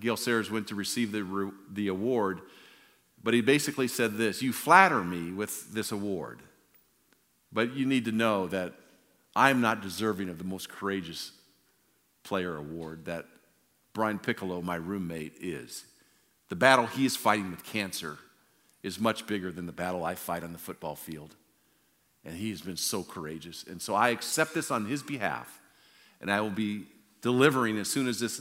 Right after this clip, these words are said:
is over, back to Chicago, I will deliver this award to him." And he said these words, "I love Brian Piccolo. I would love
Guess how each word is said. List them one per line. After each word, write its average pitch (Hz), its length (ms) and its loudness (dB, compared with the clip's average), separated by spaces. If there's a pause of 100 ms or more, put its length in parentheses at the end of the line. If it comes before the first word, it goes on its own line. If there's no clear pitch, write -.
is 98 160 -6
over, 95 340 -4 (440)
back 104 220 0
to 107 60 -10
Chicago, 90 460 -2
I 90 80 2
will 92 120 -2
deliver 87 340 -6
this 82 260 -12 (240)
award 87 360 -8
to 113 180 -4
him." 78 140 -10 (1700)
And 95 140 -4
he 101 40 -2
said 113 260 0
these 107 200 -2
words, 90 460 -6 (2250)
"I 117 120 10
love 123 340 6
Brian 85 320 -4
Piccolo. 73 420 -16 (2000)
I 135 120 10
would 120 200 2
love 107 640 2